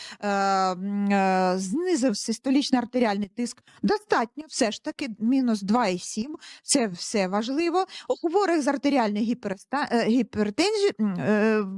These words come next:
при використанні на додачу до модулятора рас. І дуже рідкі побуч-, побічні дії.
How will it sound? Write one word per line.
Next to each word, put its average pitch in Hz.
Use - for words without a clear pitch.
при 311
використанні 254
на 233
додачу 202
до 220
модулятора 214
рас. 160
І 262
дуже 440
рідкі 269
побуч-, 208
побічні 277
дії. 160